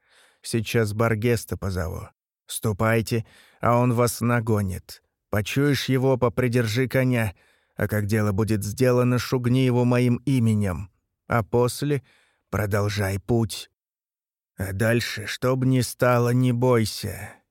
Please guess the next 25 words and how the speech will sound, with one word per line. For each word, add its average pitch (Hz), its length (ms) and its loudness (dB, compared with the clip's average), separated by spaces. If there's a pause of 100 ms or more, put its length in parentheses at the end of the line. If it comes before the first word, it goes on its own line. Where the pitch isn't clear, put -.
(120)
Только 135 480 2
перед 131 400 -2
пещерой 127 580 2
дашь 127 360 2
коню 131 280 2
яблоко, 120 560 2
что 117 200 -4
я 107 180 2
приготовлю. 95 760 -2 (340)
Привезёшь 113 520 2
гномку 120 480 0
мне, 117 440 2 (440)
и 127 120 2
мерно 117 480 2
твоя. 110 540 0 (460)
Двоих 120 500 0
мне 120 260 4
не 120 160 2
надобно. 107 760 0 (560)
А 160 160 0
что - 280 -2
ж - 100 -6
ты, 151 120 -2
друг 143 320 0
Альбин, 110 540 0